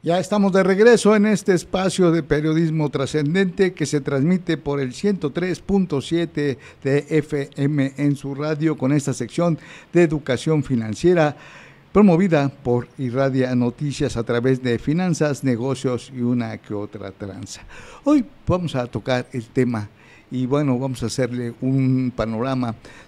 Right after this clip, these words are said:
de lo que está sucediendo con la aprobación de esta reforma al Poder Judicial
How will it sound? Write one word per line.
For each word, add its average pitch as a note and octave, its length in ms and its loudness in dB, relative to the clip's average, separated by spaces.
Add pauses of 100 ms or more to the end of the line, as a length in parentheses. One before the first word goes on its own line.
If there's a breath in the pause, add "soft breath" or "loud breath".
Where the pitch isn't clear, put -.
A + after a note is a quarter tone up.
de C3 100 2
lo B2+ 280 -2
que B2 160 -6
está E3+ 260 -4
sucediendo C3 720 -2
con A2+ 160 -6
la G#2+ 60 -8
aprobación A2 760 -2 (480 loud breath)
de B2 220 -2
esta B2 500 -4
reforma A2 800 -2 (100)
al A2+ 180 -4
Poder A2 600 0
Judicial A2 1000 -2